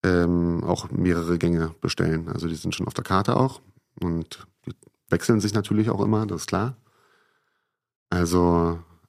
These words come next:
äh, ja, da legen wir auch großen Wert drauf und, äh, das ist genau auch ja letztendlich unsere Zielgruppe, ne? Also wir sind, wollen so Individualisten,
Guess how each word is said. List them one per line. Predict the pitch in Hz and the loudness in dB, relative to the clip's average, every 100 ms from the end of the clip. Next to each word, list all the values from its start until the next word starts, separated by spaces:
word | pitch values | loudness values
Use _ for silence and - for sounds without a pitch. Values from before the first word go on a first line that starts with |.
| _ _ - | _ _ -4
äh, | 85 82 80 85 | -2 0 0 -2
ja, | 85 78 76 | 0 0 0
da | 82 | 0
legen | 85 98 | 2 4
wir | 107 | 4
auch | 92 | 4
großen | 101 104 | 4 4
Wert | 95 98 | 4 4
drauf | 107 104 107 | 4 4 4
und, | - 92 92 - | 2 2 0 0
äh, | - 90 90 | 0 2 2
das | 90 | 0
ist | 90 - - | -2 -4 0
genau | 90 87 92 | 2 4 4
auch | 90 87 | 4 2
ja | 95 90 | 2 2
letztendlich | 90 95 90 | 2 2 2
unsere | 92 87 | 2 2
Zielgruppe, | - 82 85 - | 0 0 -2 -4
ne? | 98 123 | -6 -6
Also | 90 90 87 | -6 -4 -4
wir | |
sind, | 90 92 - - | -4 -4 -4 -4
wollen | 92 92 | -2 -2
so | 87 | -2
Individualisten, | 90 98 95 95 95 107 - 92 95 | 0 0 0 0 2 0 0 0 0